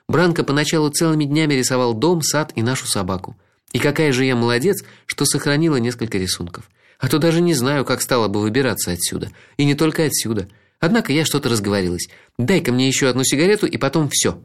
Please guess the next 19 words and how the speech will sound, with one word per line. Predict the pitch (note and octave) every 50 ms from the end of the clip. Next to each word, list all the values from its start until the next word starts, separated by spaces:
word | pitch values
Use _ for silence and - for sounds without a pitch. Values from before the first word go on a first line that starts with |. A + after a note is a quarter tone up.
| -
побегу. | - C#3+ B2+ C#3 A2+ A2 F2+ E2 - _ _ _ _ _ _ _ _ _ _ _
Я | - G2+ G#2+ A2 G#2
дал | F#2+ A#2 G#2+ F#2+
ей | G2 G2
сигарету, | F2+ - F#2+ F#2 G2+ G#2 C#3 E3 E3 E3+ E3 - - _ _ _
закурил | - F#2 G2+ F2+ - G2+ A2+ B2+ B2+
сам. | A#2 - - E2 E2 F#2 - _ _ _ _ _ _ _ _ _
Ждал, | - F#2+ F2+ G2 A2 C#3+ D3+ C3
что | - - - G#2+
сейчас | - A2+ A2 - C3 A#2+ -
рыжая | A2 B2+ C3 A2 G#2+ G2+
рассмеется, | G2 G#2 - - - A2+ A#2 C#3 E3+ F3+ F3+ - D#3+ D3 - - - - -
из-за | B2 A2+ G#2+ C3+
угла | C#3+ C#3+ C#3+ D#3+ D3+ B2
выйдет, | A2+ C#3+ C3+ A2+ A2 G#2+
наконец, | A2 A2 A#2+ B2 B2+ B2 - -
ее | A2+ A2 G#2
верный | G#2 C3 C3 G#2+ G#2 G#2
физик-астроном, | G2 - C3 G#2+ G#2 - G#2 - - G2+ G2+ A2 D3+ G3 F3 -